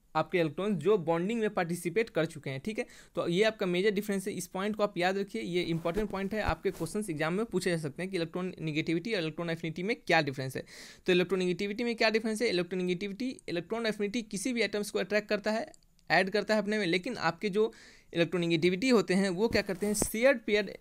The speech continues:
इलेक्ट्रॉन्स को क्या करता है, अट्रैक्ट करता है अपने तरफ। यानी आपको ये इलेक्ट्रो-, इलेक्ट्रोनेगेटिविटी मतलब इलेक्ट्रॉन लविंग,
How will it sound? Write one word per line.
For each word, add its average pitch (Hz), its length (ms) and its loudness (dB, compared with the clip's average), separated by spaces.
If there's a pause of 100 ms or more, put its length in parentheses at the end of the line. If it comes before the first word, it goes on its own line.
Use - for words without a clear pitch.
इलेक्ट्रॉन्स 180 400 0
को 247 140 -2 (360)
क्या 165 100 -2
करता 180 260 0
है, 220 100 2
अट्रैक्ट 175 340 0
करता 175 220 0
है 240 100 2
अपने 151 280 -4
तरफ। 139 260 -6
यानी 180 340 -2
आपको 156 380 -6 (420)
ये 156 80 2
इलेक्ट्रो-, 151 340 -2
इलेक्ट्रोनेगेटिविटी 165 720 0
मतलब 233 320 0
इलेक्ट्रॉन 170 580 0
लविंग, 147 340 0